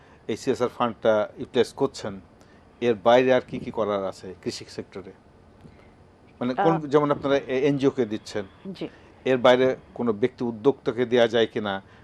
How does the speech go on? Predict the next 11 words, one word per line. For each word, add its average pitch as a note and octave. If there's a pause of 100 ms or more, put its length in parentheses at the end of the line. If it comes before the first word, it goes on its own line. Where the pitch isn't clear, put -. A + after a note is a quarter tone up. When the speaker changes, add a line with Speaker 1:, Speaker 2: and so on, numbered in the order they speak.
(180)
Speaker 1:
ভবিষ্যতের D3
জন্যে, F2 (460)
বা G#2+ (260)
এরকম C#3+
যারা B2+
এন্টারপ্রেনার C3
আছে A#2+
তাদেরকে C3
দেওয়া A#2+
যায় G#2+
কিনা, G2